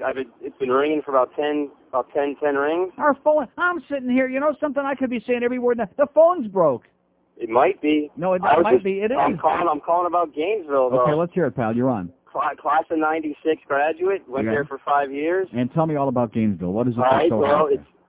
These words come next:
Speaker 1: it's your, I guess it's your consummate college town. I've been to some other college towns, and I thought Gainesville was the best one.
Speaker 2: Yeah.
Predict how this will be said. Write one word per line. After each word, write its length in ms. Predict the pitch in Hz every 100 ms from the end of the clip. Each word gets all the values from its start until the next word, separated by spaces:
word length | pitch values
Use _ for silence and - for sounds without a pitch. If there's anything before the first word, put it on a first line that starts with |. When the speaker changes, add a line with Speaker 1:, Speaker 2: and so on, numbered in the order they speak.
| _
Speaker 1:
it's 220 | - 131 - _
your, 160 | - - 113
I 80 | 131
guess 180 | 180 -
it's 140 | 359
your 100 | 143
consummate 560 | - 151 156 - 131 120
college 360 | 143 170 175 -
town. 200 | 135 120
I've 80 | 117
been 100 | 139
to 80 | 117 -
some 140 | 127
other 180 | 160 160
college 380 | - 127 120 -
towns, 320 | 127 117 123 117
and 80 | 113
I 80 |
thought 260 | 120 127 113
Gainesville 320 | 127 131 127
was 120 | 120 113
the 60 |
best 320 | 104 120 120 117
one. 420 | 127 139 104 104
Speaker 2:
Yeah. 300 | 110 101 107